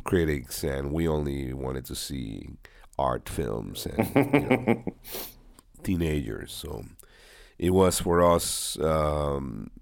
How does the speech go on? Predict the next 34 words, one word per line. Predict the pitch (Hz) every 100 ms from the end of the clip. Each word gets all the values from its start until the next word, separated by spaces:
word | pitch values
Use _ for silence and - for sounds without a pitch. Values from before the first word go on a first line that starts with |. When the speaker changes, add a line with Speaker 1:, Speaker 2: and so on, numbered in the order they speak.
| - _ _ 64
Speaker 1:
our, | 65 -
our, | 85 87 -
the | 90 95
only | 107 101
way | 87 92 87 -
to | 90 76
really | 65 76 82 80 78 69 - - - - _ _ _ -
stay | - - 92 90 87 -
away | 80 76 85 87
from | 85 87 73 71
the | 71 71 67 65 65
monotony | 69 69 76 82 80 71
of | 67 65
the | 69 78
everyday | 73 71 69
life | 60 60 62 53 57
in | 71
a | 80
city | - 101 101 -
and | 80
a | 78
world | 78 92 90 85 80 - _ -
that | 82 78
was | 80 85
very | 85 82 80
different | 80 82 67 60
than | 64 62 -
what | 65 62
it | 65
is | 60 -
today. | - 55 50 50 - -
Mexico | - 92 98 -
in | 80 78
the, | 69 67